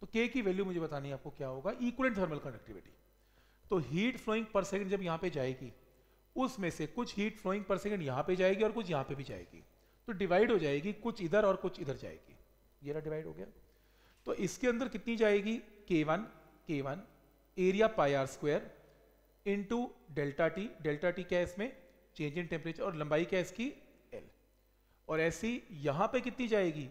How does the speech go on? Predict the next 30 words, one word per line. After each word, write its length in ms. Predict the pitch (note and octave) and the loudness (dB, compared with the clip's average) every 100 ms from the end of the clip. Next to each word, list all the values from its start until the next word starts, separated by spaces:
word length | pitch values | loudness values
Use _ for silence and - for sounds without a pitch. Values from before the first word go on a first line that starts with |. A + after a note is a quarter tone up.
| - | -10
यहाँ 220 | C#3+ C#3+ F#3+ | -8 -6 -4
पे 120 | F3 | -4
कितनी 220 | F#3 E3+ | -6 -8
जाएगी, 400 | C#3+ A#2 G#2+ G#2 - _ _ - | -8 -8 -12 -18 -20 _ _ -4
के 120 | D3 | -2
टू। 220 | D3 G#3 C4 - - _ _ _ - | -2 -4 -4 -12 -20 _ _ _ -8
अब 160 | G#3+ - | -8 -2
cross 300 | F3+ F3 F3+ | 2 2 2
section 280 | A3 A#3+ A#3+ | -4 -4 -2
area 320 | F3+ F3+ G#3 | 2 2 2
जो 140 | G3+ F#3 | 0 -4
बाहर 260 | D3 B2+ F3 | -2 0 0
का 120 | G3+ | 2
होगा 220 | F#3 F3+ | 2 2
वो 120 | F#3 F3+ | -2 -2
क्या 160 | E3+ | -2
होगा, 260 | C#3+ C3+ B2 - | -2 -2 -6 -4
Outer 300 | D3+ D#3 F3 G3+ | -2 0 0 0
area 300 | E3 F3+ F3+ | 0 2 0
minus 480 | E3 F3 B3 - - - _ _ - | 0 -2 -4 -6 -20 -20 _ _ -14
inner 200 | D3 C3+ | -8 -8
area, 380 | C3+ A#2 G2+ D2+ - _ _ _ _ _ _ _ D3 | -8 -14 -16 -20 -20 _ _ _ _ _ _ _ -10
Temperature 380 | C3+ D3 F3 | -6 -6 -4
difference 280 | E3+ D#3+ F#3+ | -6 -4 -6
same 200 | - F3+ | -4 -4
होगा, 160 | F#3 F#3+ | 0 0
length 220 | F3 F3 | 0 -4
भी 120 | F3 F#3 | -6 -6
सेम 200 | F3+ F3+ | -4 -4
होगी, 240 | F3+ | -4